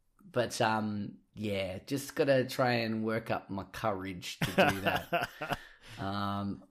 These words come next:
Speaker 1: just gotta prepare myself for, for those jump scares, I guess. If, uh,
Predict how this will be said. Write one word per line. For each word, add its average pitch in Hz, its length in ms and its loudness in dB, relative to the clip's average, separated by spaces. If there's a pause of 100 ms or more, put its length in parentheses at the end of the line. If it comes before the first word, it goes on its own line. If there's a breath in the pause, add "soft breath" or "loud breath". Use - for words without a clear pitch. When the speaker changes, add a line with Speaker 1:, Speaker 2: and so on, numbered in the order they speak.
Speaker 1:
just - 160 -10
gotta 123 180 4
prepare 143 340 6
myself 131 420 4
for, 117 340 4
for 131 100 2
those 113 240 4
jump 110 260 2
scares, 101 360 0
I 101 80 -2
guess. 107 400 -4 (260)
If, 98 420 -8
uh, 98 380 2